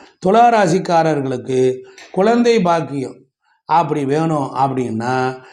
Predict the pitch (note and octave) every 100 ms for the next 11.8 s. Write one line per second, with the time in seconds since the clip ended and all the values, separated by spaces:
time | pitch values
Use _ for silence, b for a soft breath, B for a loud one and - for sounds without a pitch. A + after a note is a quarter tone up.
0 | B _ D#3+ G#3+ G3 E3+ F3+ F3+ D3+ C#3
1 | C#3 B2 C#3+ F3+ A3 G3+ D#3+ F#3+ G#3 G3+
2 | - F#3 E3 D#3+ C#3 D#3+ E3 D3+ B2 B2+
3 | E3 A3 B B B B D3+ D#3 - A3
4 | G3+ G3 D#3+ D#3 C#3 C#3 B2+ G3 E3 D3
5 | C#3+ D#3+ D3+ D3+ C3+ B2 A#2+ B2+ E3 G3
6 | B B B B E3+ F3+ F#3+ E3 D3+ -
7 | D#3+ F#3+ A3 A3+ E3+ E3 D#3 D#3 D3 D#3+
8 | D#3 D3 C3 B2+ B2+ A2+ C#3 G#3 - B
9 | B B B _ E3 F#3+ F#3+ F3+ C#3+ C3+
10 | A#2 B2 E3+ F#3+ D3 C3 G#2+ - - _
11 | b b b - D3+ A#2 F#2+